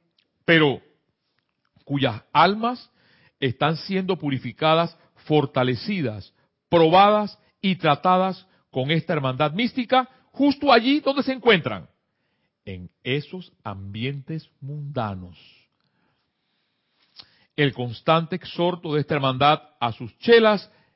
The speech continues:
es trata". Y ahí yo te digo, hermano, <coughs> que a pesar de todo, la vida hermosa que llevamos, con el pan completo, bueno o malo, trata,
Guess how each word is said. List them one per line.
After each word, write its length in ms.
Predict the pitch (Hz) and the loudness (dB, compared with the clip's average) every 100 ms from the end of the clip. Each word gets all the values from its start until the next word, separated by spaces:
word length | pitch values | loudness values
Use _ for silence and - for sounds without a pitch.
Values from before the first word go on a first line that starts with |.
| _ | _
es 260 | 131 139 - _ | -4 -4 -6 _
trata". 560 | - 196 175 113 85 _ _ | 4 6 6 0 -4 _ _
Y 80 | - | -10
ahí 100 | 139 | -6
yo 140 | 196 175 | -6 -4
te 100 | 135 | -4
digo, 220 | 135 135 | -4 -6
hermano, 420 | 117 117 110 87 _ _ _ _ _ _ _ _ - - - _ _ _ _ - - | -4 -6 -6 -12 _ _ _ _ _ _ _ _ -20 -20 -20 _ _ _ _ -12 -4
<coughs> 340 | 190 185 - | -2 -2 -6
que 80 | - | -6
a 80 | - | -2
pesar 360 | 143 - 233 | -2 2 2
de 120 | 214 | 2
todo, 540 | 175 196 175 127 120 117 _ _ _ _ _ _ _ _ _ _ _ _ _ _ | 0 2 2 0 -6 -12 _ _ _ _ _ _ _ _ _ _ _ _ _ _
la 120 | 95 | -10
vida 180 | 113 156 | -4 -2
hermosa 380 | 135 147 170 - | 0 0 0 -4
que 100 | 117 | -10
llevamos, 520 | 107 117 117 110 87 _ _ _ _ _ _ _ _ | -6 -6 -6 -8 -14 _ _ _ _ _ _ _ _
con 180 | 107 98 | -16 -10
el 100 | 92 | 2
pan 220 | 165 165 | 2 2
completo, 500 | 156 120 120 107 98 | -4 -6 -6 -6 -10
bueno 380 | 104 156 147 127 | -2 -2 0 -4
o 60 | |
malo, 420 | 107 98 92 113 _ _ _ _ | -8 -10 -12 -14 _ _ _ _
trata, 520 | - 165 156 117 95 | 2 2 2 -4 -14